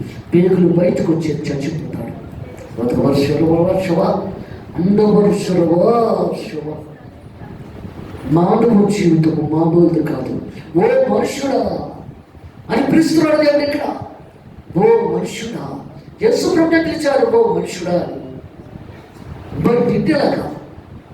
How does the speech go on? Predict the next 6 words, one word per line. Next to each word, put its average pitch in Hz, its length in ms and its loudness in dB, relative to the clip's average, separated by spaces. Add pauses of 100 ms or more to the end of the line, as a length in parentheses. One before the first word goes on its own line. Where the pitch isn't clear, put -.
(200)
అదే 269 180 2
చెప్తున్నాడు 269 520 2
ఇక్కడ. 160 320 0 (720)
ఈ 262 120 -2
సిలువలో 277 540 2
మరణిస్తున్నా 247 880 -4